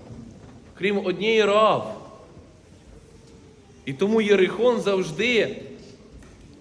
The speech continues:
серед усіх ізраїльських міст вважався таким відступним, гріховним. І Господь іде в це місто гріха і, проходячи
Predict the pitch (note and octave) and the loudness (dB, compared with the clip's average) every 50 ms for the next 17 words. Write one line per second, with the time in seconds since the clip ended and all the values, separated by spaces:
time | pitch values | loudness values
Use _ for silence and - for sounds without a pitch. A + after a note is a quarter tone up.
0 | - - - - F#3 F#3 F#3 F#3 F#3 - F#3+ F3+ F3+ - A#3 B3 A#3+ - - F#3+ | -20 -20 -6 0 0 2 2 2 0 -2 -4 -6 -4 -4 -2 -2 -2 -2 -4 -4
1 | F3+ D#3 F3 F#3+ A3 A#3 A3 G3 F#3 F#3 - - - F3 D#3+ - - - - - | -4 -2 0 2 2 2 2 2 0 -2 -6 -4 -2 -2 -2 -4 -8 -14 -16 -18
2 | - - - - - - C#3 D#3+ G3+ B3+ C4+ C4+ - - - - - - - - | -18 -20 -20 -20 -12 -8 -4 -4 -2 -2 -2 -4 -6 -8 -12 -16 -16 -18 -20 -20
3 | - - - C3+ C#3 E3 F3 E3 F#3+ G#3+ A3+ G#3 G3 - G3 G3 F#3 F3+ E3+ - | -20 -20 -16 -4 -2 0 0 0 0 0 0 0 -2 -2 0 0 2 0 0 -4
4 | - - - - - - - - - - - - D#3+ D#3+ - G#3+ G3 F3+ F#3+ - | -8 -12 -14 -16 -20 -20 -20 -20 -20 -12 -10 -10 -8 -6 -4 -4 -4 -4 -6 -8
5 | - - - - B3+ C4 A#3 - - - B2+ A2+ G#2 G#2 - - - - - - | -8 -10 -10 -6 -6 -4 -6 -6 -8 -8 -8 -8 -8 -10 -14 -18 -20 -20 -20 -20
6 | - - - A2 B2 C#3+ D3+ - - A3 A#3+ A3+ G#3 F3 C#3+ A2+ G2+ - - - | -20 -20 -16 -10 -8 -8 -8 -4 0 4 4 4 4 2 0 -4 -6 -8 -12 -14
7 | - - - - - - - - - - - B2 B2+ C3+ D#3 D3+ - - G#3+ A#3+ | -16 -18 -18 -20 -20 -20 -20 -20 -20 -18 -12 -8 -4 -4 -4 -4 -2 -2 -2 -2
8 | A#3 - G#3+ F#3 F3+ B3 C4 B3+ B3+ - - G#3+ G#3 G3+ F#3 F3 - - C3+ D#3 | -2 -2 -6 0 2 4 4 4 2 0 0 0 2 2 0 -2 -4 -6 -4 -2
9 | G3 B3+ C#4+ C4+ - - - F#3 E3 C3+ A#2 - - - - - - - - - | -2 -2 -2 -4 -6 -4 -2 -2 0 -2 -2 -6 -12 -16 -18 -20 -20 -20 -20 -18
10 | - G#2+ A#2+ C#3 E3+ F3 - E3+ G3 G#3+ A#3+ A#3+ A3+ G3+ - - - - - - | -14 -10 -6 -4 -4 -4 -4 -2 0 2 2 2 2 0 -4 -10 -14 -16 -18 -20
11 | - - - - - - - - - - - - - - - - - - - - | -20 -20 -20 -20 -20 -20 -20 -20 -20 -20 -20 -20 -20 -20 -20 -20 -20 -20 -20 -20
12 | - - - - D3+ D#3 D#3+ E3+ E3+ E3+ - G#3 B3 A#3 G3+ G#3 G#3 F#3+ - F#3+ | -20 -20 -10 -10 -8 -4 -4 -4 -4 0 2 4 4 4 4 0 -4 -6 -4 0
13 | F#3 F3+ E3+ D#3 - | 0 0 0 -2 -6